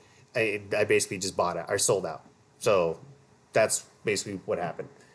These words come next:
And then I, I was hoping to buy in somewhere around this place, but no, it didn't, didn't happen. So, um,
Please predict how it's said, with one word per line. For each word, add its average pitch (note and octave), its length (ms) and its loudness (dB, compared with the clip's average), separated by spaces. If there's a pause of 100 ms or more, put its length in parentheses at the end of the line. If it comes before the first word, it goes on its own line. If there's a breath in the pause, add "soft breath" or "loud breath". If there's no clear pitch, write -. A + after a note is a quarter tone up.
(100)
And G2+ 80 -4
then G2 100 2
I, - 840 -4
I - 40 -2
was F2+ 160 -4
hoping A2+ 520 2
to G2+ 100 -10
buy F#2+ 280 2
in F2+ 340 -2 (220 soft breath)
somewhere G2+ 380 2
around F#2 260 0
this F#2+ 140 -2
place, E2 300 -4
but E2+ 240 -8
no, D2+ 120 -12 (140)
it F#2 140 -12
didn't, D2+ 220 -8 (120)
didn't B2 180 4
happen. F2+ 380 -4
So, F2+ 320 -2 (460 loud breath)
um, G2+ 680 4